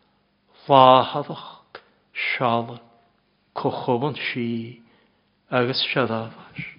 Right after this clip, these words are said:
Ag sydd eist mar an anchwydych gyn o lwai, as na mi an ffolas ych nid fad y crenach ag, is o'n erech. Ha erech an yn hwni,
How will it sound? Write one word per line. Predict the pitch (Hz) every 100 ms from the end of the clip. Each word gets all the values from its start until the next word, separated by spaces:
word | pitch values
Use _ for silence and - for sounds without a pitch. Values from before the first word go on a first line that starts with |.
| - - - - - - - - _ _ _
Ag | 160 147
sydd | - 156 147
eist | 151 160 - -
mar | 170
an | 156 143
anchwydych | 139 123 147 147 -
gyn | 170 170
o |
lwai, | 151 139 120 123 120 - _ _ _ _ _ _ _ - 170
as | 131 -
na | 139
mi | 135
an | 131 151 175 -
ffolas | 131 117 117 - -
ych | -
nid | 135 131
fad | 131 131
y | -
crenach | - 127 110 123 -
ag, | 147 - _ _ _ _ _ _ _ _ - 147
is | 131 147
o'n | 147 131
erech. | 117 120 117 - - _ _ _ _ _ _ _ _ _ _ _ _ -
Ha | 139 139
erech | 147 135 139 147
an | 156 170
yn | 113
hwni, | 127 117 123 127 -